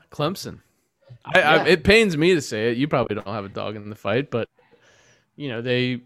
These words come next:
Speaker 1: when we were actually playing well, had become a very nice interconference rival for us. And, you know, I grew up, before I got married, I lived in a house full of Clemson guys, so it was always kind of a interesting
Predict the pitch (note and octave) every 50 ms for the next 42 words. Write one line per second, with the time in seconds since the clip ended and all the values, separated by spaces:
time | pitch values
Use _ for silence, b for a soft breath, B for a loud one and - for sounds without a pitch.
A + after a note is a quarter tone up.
0 | _ _ - C3 B2+ B2 B2 C3 C3 B2+ A#2+ A#2+ A#2+ - - B2+ A#2 - - C3+
1 | C3 C3 A#2+ A#2 A2+ B2 C3 B2+ B2 A#2 A#2 A#2 A2+ - - B2+ A#2+ A#2 A#2+ -
2 | - B2+ A#2+ A#2 A2+ A2 A#2 A#2+ B2+ B2+ B2+ B2 A#2+ A#2 A#2+ A#2+ A#2+ A#2+ A#2 -
3 | - B2 A#2+ A#2 A2+ - B2+ B2 A#2 - A2 G2 - A2 A2 A#2+ B2 A#2+ A2 G2+
4 | - A2 G#2+ G2+ G2+ G#2+ A2+ A2+ - - A2+ A2 G#2+ G#2 G#2 G2+ B B B B
5 | B B B B B B C#3+ C#3 C3 A#2+ A#2 A2+ A2 A#2+ C3 C3+ C3+ C3 D3 D3+
6 | D3 D3+ D3+ - C#3+ - - - D3 C3 - D#3 D3+ D3 C#3+ C#3 C#3 C3 B2 B2+
7 | C3 C3+ C#3 C3+ B2 A#2+ A#2+ A#2+ A#2+ B2 B2+ A#2+ B2 A#2 A2+ A2+ A#2+ B2 B2 A#2+
8 | - - - C#3 C3+ B2+ A#2 - - C3+ B2 A#2+ - B2 A#2+ A2+ A#2 A2+ A2+ A2+
9 | A2+ A#2 A2+ - - A#2+ A#2 A2+ A2 A2 A#2+ A#2 A#2 A#2 A#2 G#2+ - - A#2+ A#2
10 | A2+ A2 A#2 A2+ A2+ A2 A#2+ A#2+ - - A#2+ - - B2+ B2 A#2+ A#2 A2+ A2+ A2+
11 | A2+